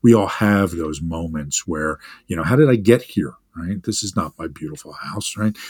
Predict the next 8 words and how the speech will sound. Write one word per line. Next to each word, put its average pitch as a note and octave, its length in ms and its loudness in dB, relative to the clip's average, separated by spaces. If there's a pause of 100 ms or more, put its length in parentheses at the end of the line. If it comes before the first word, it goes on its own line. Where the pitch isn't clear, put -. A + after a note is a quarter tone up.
That's A#2 340 4
point B2+ 320 4
six. - 420 0 (460)
Okay. - 180 -6 (480)
Now, A#2 200 4
point A#2+ 440 4
three G3+ 520 6
is G2+ 680 4